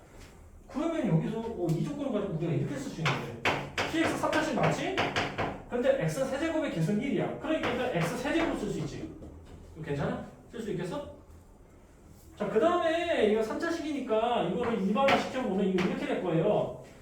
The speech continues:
차수가 한 차수 좀 낮아지겠죠. 그 다음 한 차수 낮으면 X 되죠? 그 다음에 뒤에는 또 상수가 되죠. 자, 근데 여기서, 어, 개수가 실수라고 했으니 그냥 임의로 여기다 A,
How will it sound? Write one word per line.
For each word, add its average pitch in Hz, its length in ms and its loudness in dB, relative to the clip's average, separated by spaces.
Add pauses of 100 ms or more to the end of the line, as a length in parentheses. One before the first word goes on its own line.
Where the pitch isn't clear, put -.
(300)
차수가 311 460 6
한 330 120 0
차수 - 280 0
좀 262 100 -6
낮아지겠죠. 165 800 2
그 220 80 -4
다음 277 140 4
한 - 100 2
차수 - 120 -2
낮으면 190 340 4
X 160 180 0
되죠? 196 440 2 (280)
그 190 120 0
다음에 254 340 6
뒤에는 208 240 4
또 - 80 0
상수가 277 440 -2
되죠. 131 300 -2 (1040)
자, 190 180 0
근데 254 520 4
여기서, 208 280 4
어, 165 220 4
개수가 160 360 4
실수라고 311 480 2
했으니 247 300 -2
그냥 185 200 2
임의로 - 360 4
여기다 156 340 2
A, 220 500 2